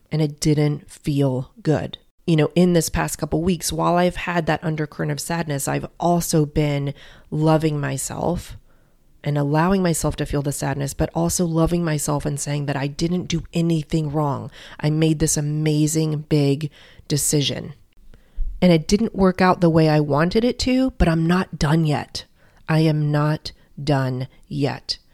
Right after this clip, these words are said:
I am here safeguarding my valuables,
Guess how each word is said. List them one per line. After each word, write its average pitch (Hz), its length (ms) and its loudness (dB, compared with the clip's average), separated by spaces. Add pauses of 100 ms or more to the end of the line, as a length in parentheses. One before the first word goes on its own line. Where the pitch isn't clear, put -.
(400)
I 147 120 -2
am 143 140 -2
here 165 680 -2 (200)
safeguarding 190 800 0
my 214 160 0
valuables, 190 840 0